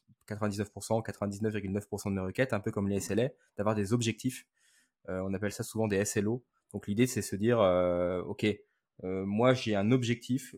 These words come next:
je veux que quatre-vingt-dix-neuf virgule neuf pour cent de mes requêtes se déroulent en moins d'une seconde sur mon serveur H T T P, et je mets en place des métriques ensuite,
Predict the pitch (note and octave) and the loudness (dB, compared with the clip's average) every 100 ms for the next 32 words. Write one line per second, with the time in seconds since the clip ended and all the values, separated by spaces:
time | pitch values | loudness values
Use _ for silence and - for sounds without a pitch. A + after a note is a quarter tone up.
0 | - G#2 G#2+ A#2+ A#2+ B2+ - A#2 A2 A#2 | -16 -6 -4 -4 -2 -2 0 -2 0 0
1 | A2+ G2 G2+ A#2 A2 G#2 A2 G2+ G2 G#2 | 0 -2 -2 0 -4 -2 0 2 2 0
2 | G#2 G2 F#2+ G#2 F#2+ F#2 G2 G2+ G2+ _ | -4 -4 -2 0 0 0 2 2 0 _
3 | _ _ _ _ - G2+ G2 G2 G2+ C3+ | _ _ _ _ -4 -2 0 -2 0 -2
4 | D3+ _ - - F2+ G2 F2+ F2 - - | -4 _ -14 -10 -6 -2 -2 -2 -6 -10
5 | - B2+ _ _ _ _ _ - F2+ G2+ | -8 -10 _ _ _ _ _ -12 -2 4
6 | C3 C#3 B2 C#3 B2+ B2+ - - - _ | 6 6 6 4 2 0 -10 -16 -18 _
7 | G2 G2 F#2 A#2+ A#2 F#2+ B2+ - - | 0 0 0 -2 -4 -4 -6 -8 -14